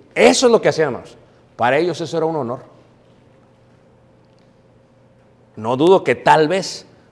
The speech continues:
tenían hasta su librito. Como hacen todavía hay predicadores. Ahí su librito. "Yo ya bauticé, ¿cuántos? Llevo,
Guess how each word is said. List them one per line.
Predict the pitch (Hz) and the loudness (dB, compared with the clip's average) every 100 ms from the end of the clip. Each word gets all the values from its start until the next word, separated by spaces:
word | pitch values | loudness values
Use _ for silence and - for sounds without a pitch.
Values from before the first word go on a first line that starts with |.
| _ | _
tenían | - 117 156 | -8 -2 0
hasta | 156 - | -2 -4
su | 123 117 | -6 -4
librito. | 107 107 139 - - _ _ _ _ _ _ _ _ _ - | -4 -6 -8 -12 -20 _ _ _ _ _ _ _ _ _ -10
Como | 117 123 | -2 4
hacen | 156 185 | 4 4
todavía | 175 180 | 2 4
hay | 180 185 | 4 4
predicadores. | 170 156 139 151 185 160 - - _ _ _ | 2 0 2 0 0 -4 -12 -20 _ _ _
Ahí | 117 135 | -4 -2
su | 165 | -2
librito. | 175 170 160 | -2 -2 -2
"Yo | 139 | 0
ya | 196 214 | 4 6
bauticé, | 208 185 175 196 | 4 2 -2 0
¿cuántos? | 196 190 151 | 2 0 0
Llevo, | 135 175 160 | 0 0 0